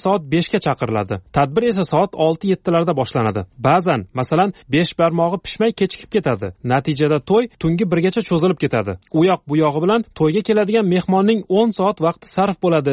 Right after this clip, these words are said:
deydi professor Kultayeva. Ekspertlar guruhi a'zosining fikricha, to'y yangi kelin-kuyovga oq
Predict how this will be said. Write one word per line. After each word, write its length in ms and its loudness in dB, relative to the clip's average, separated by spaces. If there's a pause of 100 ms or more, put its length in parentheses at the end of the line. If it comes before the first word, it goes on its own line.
deydi 240 2 (240)
professor 480 -2
Kultayeva. 560 0 (300)
Ekspertlar 440 0 (100)
guruhi 360 0
a'zosining 480 0
fikricha, 360 0 (280)
to'y 240 2 (360)
yangi 340 0
kelin-kuyovga 580 2
oq 200 0